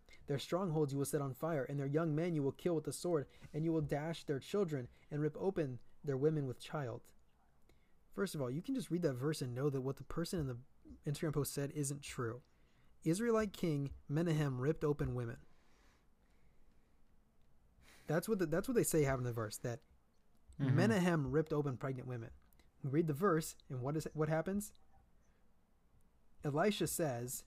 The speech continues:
Speaker 1: to Hazael, "You will, you will dash their children and rip open their women with child." So Menahem isn't even involved in this story.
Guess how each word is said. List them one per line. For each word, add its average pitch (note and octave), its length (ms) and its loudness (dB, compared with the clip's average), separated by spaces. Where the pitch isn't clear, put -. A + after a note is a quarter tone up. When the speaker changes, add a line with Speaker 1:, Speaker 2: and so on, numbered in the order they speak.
Speaker 1:
to C#3+ 220 2
Hazael, D#3+ 580 -2
"You D#3+ 360 4
will, C3 500 2
you D#3 280 2
will G3+ 180 8
dash C#3+ 300 4
their C#3+ 100 0
children C#3 320 0
and B2+ 100 0
rip C3+ 160 0
open C#3+ 260 0
their C3 100 0
women C3 160 0
with A#2+ 100 -6
child." B2 240 -6
So D3+ 220 4
Menahem C4 360 2
isn't E3 140 -2
even G#3+ 140 2
involved C3+ 480 0
in C3 40 -4
this A#2+ 140 -4
story. A#2+ 360 -6